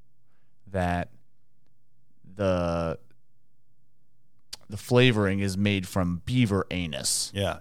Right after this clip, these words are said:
Speaker 2: it's, um,
Speaker 1: Is it raspberry?
Speaker 2: I think it's, um, shit, dude. You just,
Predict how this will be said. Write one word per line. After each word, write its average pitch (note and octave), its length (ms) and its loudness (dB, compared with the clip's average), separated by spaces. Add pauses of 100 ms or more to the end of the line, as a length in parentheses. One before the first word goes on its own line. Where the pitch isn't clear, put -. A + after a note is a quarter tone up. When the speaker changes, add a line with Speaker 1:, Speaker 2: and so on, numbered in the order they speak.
Speaker 2:
it's, - 260 -2
um, F#2 400 0 (260)
Speaker 1:
Is G2 120 -6
it - 40 -8
raspberry? B2 680 6
Speaker 2:
I A2+ 160 4
think D3+ 300 0
it's, - 320 2
um, F2+ 520 0 (440)
shit, - 540 2
dude. F2+ 340 -8 (420)
You A#2 120 -2
just, - 340 -2